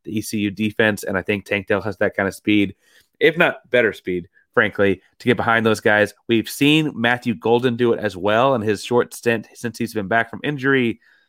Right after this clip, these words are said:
We know Sam Brown's that kind of guy. Um, Houston's got a lot of guys, I think, that can put on the speed burners at wideout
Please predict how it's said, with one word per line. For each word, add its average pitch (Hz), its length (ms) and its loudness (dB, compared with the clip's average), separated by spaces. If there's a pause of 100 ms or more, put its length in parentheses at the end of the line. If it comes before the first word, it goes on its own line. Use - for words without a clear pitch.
(240)
We 113 80 -4
know 120 160 4
Sam 113 260 0
Brown's 107 280 2
that 110 120 -6
kind 107 140 2
of 101 100 -2
guy. 98 400 2
Um, 98 400 -4 (140)
Houston's 139 320 -12
got 117 140 0
a 113 40 -2
lot 160 200 2
of 131 40 0
guys, 113 240 2
I 113 40 0
think, 110 220 -4
that 110 100 -4
can 107 120 -6
put 143 200 -2
on 135 100 0
the 120 80 -4
speed 123 400 -4
burners 107 300 0
at 101 80 -2
wideout 101 500 0